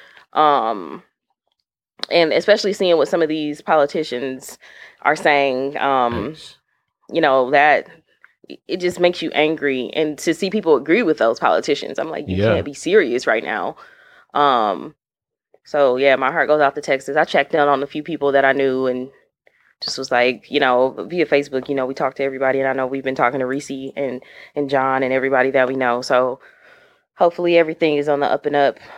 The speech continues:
Speaker 1: coming up. But sad for, you know, some of those people who were without power the whole time or without whatever. And I don't know, just sad.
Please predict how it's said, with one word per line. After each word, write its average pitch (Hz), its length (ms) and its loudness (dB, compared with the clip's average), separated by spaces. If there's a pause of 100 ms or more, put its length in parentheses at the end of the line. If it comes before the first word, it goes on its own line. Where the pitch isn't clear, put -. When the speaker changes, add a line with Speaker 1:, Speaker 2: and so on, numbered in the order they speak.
(200)
Speaker 1:
coming 151 280 -2
up. 139 280 0
But 131 440 0 (480)
sad 147 520 2
for, 143 320 2
you 143 140 -8
know, 143 120 -4
some 147 160 -4
of 143 60 0
those 139 120 2
people 151 260 -4
who 135 380 -6
were 139 140 2
without 123 300 0
power 127 340 2
the 120 100 0
whole 139 160 0
time 131 440 -8
or - 160 -4
without 117 380 -4 (500)
whatever. 135 600 2 (1800)
And 127 420 -6 (960)
I - 40 -8
don't 139 160 -6
know, 131 240 -6 (340)
just - 180 -10
sad. 127 400 -6